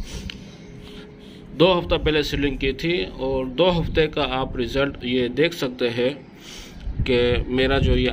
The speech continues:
आठ inch का pot है, पूरा का पूरा पनीरियों से भर चुका है। तो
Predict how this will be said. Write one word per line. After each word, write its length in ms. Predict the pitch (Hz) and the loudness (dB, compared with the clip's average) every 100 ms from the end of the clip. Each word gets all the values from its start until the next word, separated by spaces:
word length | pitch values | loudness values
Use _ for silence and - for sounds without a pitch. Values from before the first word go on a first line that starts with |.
| 120 | 4
आठ 220 | 151 170 | 4 4
inch 180 | 160 143 | 0 0
का 140 | 160 | -2
pot 300 | 143 147 151 | 0 2 2
है, 120 | 165 185 165 - - - - | 2 0 -4 -14 -20 -20 -2
पूरा 460 | 165 180 156 151 147 | 4 6 6 6 4
का 100 | 151 147 - | 4 -4 0
पूरा 320 | 139 170 233 - - - - - - - | 2 2 0 -6 -18 -14 -12 -8 -4 4
पनीरियों 500 | 151 156 160 160 151 | 6 6 6 4 4
से 200 | 135 156 190 226 - - - - - | 2 2 0 -2 -6 -8 -8 -8 2
भर 220 | 139 175 | 6 6
चुका 260 | - 139 120 | 4 0 0
है। 260 | 110 107 - - - - - - - - - - | 0 0 -2 -4 2 4 6 2 -2 -2 2 2
तो 440 | - 120 117 113 | 2 2 2 0